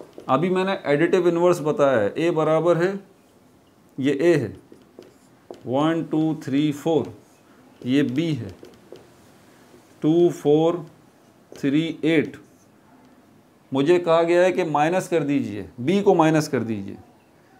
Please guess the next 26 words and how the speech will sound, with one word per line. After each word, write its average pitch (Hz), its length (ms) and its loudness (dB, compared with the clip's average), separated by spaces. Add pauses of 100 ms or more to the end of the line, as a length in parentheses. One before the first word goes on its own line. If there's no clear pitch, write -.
(220)
बी 151 220 0
को 175 180 4
आपने 165 260 4
क्या 170 180 4
करना 170 340 0
है? 208 180 -2 (400)
माइनस 160 400 -2
करना 127 260 -2
है। 110 80 0
तो 131 100 -2
माइनस 147 320 0
करने 156 220 -2
से 151 120 -2
पहले 156 280 -2
मैं 156 160 -6
दो 143 140 -2
चीज़ें 147 300 -4
चेक 143 240 -4
कर 147 120 -2
लूँ, 156 160 -4
सेम 156 280 -4
ऑर्डर 160 320 2
है, 165 140 2
सेम 123 260 -2
ऑर्डर 135 260 0
है, 170 220 -2